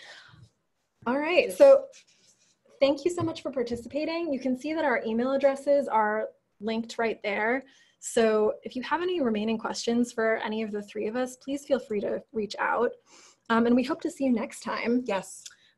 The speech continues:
Speaker 1: Um, we'll stick around for just a few minutes if there are any pressing questions, but we wanna be respectful of your time. So thank you so much for joining us today. We hope that you enjoy the posters and will join us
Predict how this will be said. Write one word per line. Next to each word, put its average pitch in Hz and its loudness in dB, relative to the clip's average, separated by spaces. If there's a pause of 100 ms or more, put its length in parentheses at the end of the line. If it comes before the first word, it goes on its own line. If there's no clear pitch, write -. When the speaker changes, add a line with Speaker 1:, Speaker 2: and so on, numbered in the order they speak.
Speaker 1:
Um, 208 -2 (380)
we'll 262 4
stick 285 -4
around 254 2
for 262 -4
just 240 -8
a - -12
few 240 -4
minutes 240 -2
if 226 -4
there 226 -2
are 220 -2
any 226 -2 (100)
pressing 226 -8
questions, 277 -4
but 226 -2 (280)
we 220 -2
wanna 220 0
be 226 0
respectful 226 -4
of 208 -10
your 220 -2
time. 226 -4
So 226 2 (240)
thank 302 0
you 302 -8
so 240 -2
much 214 -4
for 208 -2
joining 196 -4
us 220 -12
today. 226 -4
We 226 -4
hope 262 -2
that 220 -6
you 214 -4
enjoy 208 -4
the 202 -6
posters 240 -4
and 214 -4 (460)
will 220 2
join 220 -4
us - -10